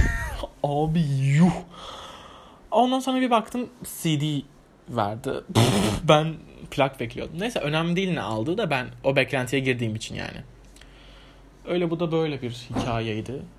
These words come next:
Süpercan'ı biliyor musunuz? Ben <laughs> konuya bak. Süpercan'ı çok severim.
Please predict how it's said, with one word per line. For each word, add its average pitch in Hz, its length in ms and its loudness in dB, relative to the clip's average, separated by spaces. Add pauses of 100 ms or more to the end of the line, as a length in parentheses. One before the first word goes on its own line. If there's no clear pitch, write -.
(340)
Süpercan'ı 233 640 -2
biliyor 185 220 0
musunuz? 127 680 -8
Ben 156 260 -2 (600)
<laughs> - 600 2
konuya 180 420 0
bak. 180 120 -4 (600)
Süpercan'ı 165 400 4
çok 160 180 -4
severim. 131 320 -6